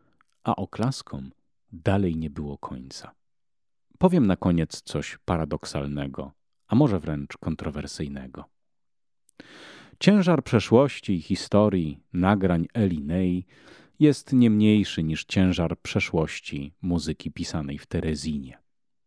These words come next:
Choć mówimy o dwóch stronach barykady, uciskających i uciskanych,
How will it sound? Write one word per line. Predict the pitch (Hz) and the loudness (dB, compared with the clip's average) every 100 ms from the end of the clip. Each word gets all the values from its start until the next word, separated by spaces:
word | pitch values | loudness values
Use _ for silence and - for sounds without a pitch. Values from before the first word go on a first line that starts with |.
| _ _ | _ _
Choć | - 131 131 | -2 0 4
mówimy | 127 190 196 - | 4 6 4 2
o | 92 | -2
dwóch | 82 - 156 - | -4 2 2 2
stronach | - - 107 107 87 | -6 0 2 2 0
barykady, | 95 95 90 90 73 71 - _ _ - - - _ - | -2 0 -2 -4 -6 -10 -16 _ _ -20 -20 -20 _ -2
uciskających | 123 - - - 90 98 131 135 - 151 - | -2 -2 -8 0 4 6 4 2 0 0 0
i | 139 | -2
uciskanych, | 131 127 - 123 - 131 98 73 - - | 0 -2 -2 -6 -2 0 0 -2 -10 -20